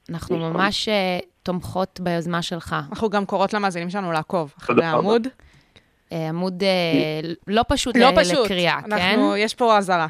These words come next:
Speaker 3: יש פה
Speaker 1: טריגר,
Speaker 3: יש פה
Speaker 1: אזהרת
Speaker 3: טריגר.
Speaker 1: טריגר, אבל יש דברים שחשוב מאוד מאוד לדבר עליהם. והאם תרצה להגיד עוד כמה דברים לסיום, עמרי?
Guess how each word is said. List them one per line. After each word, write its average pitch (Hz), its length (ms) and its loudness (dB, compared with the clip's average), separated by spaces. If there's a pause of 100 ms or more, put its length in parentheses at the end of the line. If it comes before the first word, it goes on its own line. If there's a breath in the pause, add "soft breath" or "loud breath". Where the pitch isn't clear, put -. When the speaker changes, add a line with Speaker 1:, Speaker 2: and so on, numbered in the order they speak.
Speaker 3:
יש 190 140 -10
פה 170 600 -2 (120)
Speaker 1:
טריגר, 226 520 2
Speaker 3:
יש - 0 -
פה 254 60 2
Speaker 1:
אזהרת 196 260 4
Speaker 3:
טריגר. 180 240 0
Speaker 1:
טריגר, 262 340 2 (520)
אבל 175 340 -4 (200)
יש 196 180 -2
דברים 180 340 0
שחשוב 180 580 -2
מאוד 170 220 0
מאוד 160 200 -2
לדבר 160 260 -2
עליהם. 160 300 0
והאם 160 420 -4
תרצה 202 260 0
להגיד 190 200 0
עוד 180 120 -6
כמה 185 180 -4
דברים 180 240 -4
לסיום, 185 340 -4
עמרי? 226 260 -4